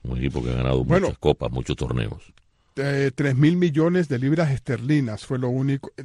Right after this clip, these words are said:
Speaker 2: Eh, esterlinas, no dólares, no
Speaker 1: Está a
Speaker 2: euros.
Speaker 1: uno veintiocho por, ujú.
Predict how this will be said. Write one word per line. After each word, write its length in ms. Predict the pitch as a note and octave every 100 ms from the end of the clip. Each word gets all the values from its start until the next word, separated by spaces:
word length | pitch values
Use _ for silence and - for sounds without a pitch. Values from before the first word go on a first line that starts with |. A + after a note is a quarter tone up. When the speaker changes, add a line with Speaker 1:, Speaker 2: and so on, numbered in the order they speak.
| -
Speaker 2:
Eh, 220 | E3+ G3 -
esterlinas, 600 | - D3+ G3+ C4 A#3 D#3+
no 180 | F#3
dólares, 460 | A3 B3+ B3 A3+ G#3
no 120 | G3+
Speaker 1:
Está 260 | - - A2+
a 40 |
Speaker 2:
euros. 160 | B2+ C3
Speaker 1:
uno 120 | B2+
veintiocho 640 | B2 A2+ G#2+ A2+ C3 A#2 G#2
por, 160 | F#2+
ujú. 1000 | D2 A#1+ - - _ _ - - C#2 A#1+